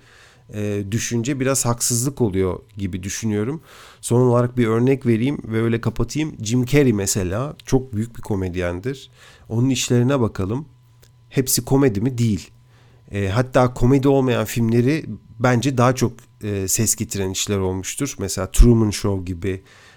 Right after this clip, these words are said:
veya Eternal Sunshine of the Spotless Mind gibi filmleri hatırlayabiliriz.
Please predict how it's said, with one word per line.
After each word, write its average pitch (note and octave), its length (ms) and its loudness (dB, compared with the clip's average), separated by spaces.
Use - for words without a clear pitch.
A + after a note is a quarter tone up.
veya G2+ 420 0
Eternal A#2+ 420 2
Sunshine G#2+ 540 2
of G2 120 -2
the G2+ 60 -4
Spotless - 600 -2
Mind G#2+ 280 0
gibi F#2+ 200 -4
filmleri G#2 600 0
hatırlayabiliriz. A#2 1040 0